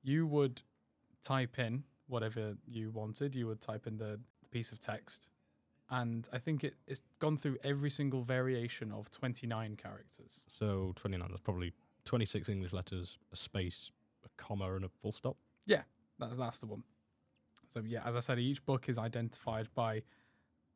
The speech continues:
Speaker 1: s-, well, it's called a coordinate, but it, that just corresponds to its location in this big digital hexagon.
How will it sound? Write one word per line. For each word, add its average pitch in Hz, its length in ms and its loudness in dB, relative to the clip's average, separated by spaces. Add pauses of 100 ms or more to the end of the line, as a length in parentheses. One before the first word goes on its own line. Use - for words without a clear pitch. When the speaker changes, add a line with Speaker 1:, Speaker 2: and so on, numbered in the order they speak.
(180)
Speaker 1:
s-, - 180 -10
well, 110 120 -6
it's - 220 -8
called 151 300 4
a 120 60 0
coordinate, 117 840 -2 (180)
but 117 120 0
it, 107 200 -8
that 127 160 0
just 120 180 -4
corresponds 113 500 0
to - 80 -8
its - 140 -8
location 110 560 -4
in 104 140 -4
this 107 200 -8
big 101 300 -10 (440)
digital 110 360 -6
hexagon. - 380 -10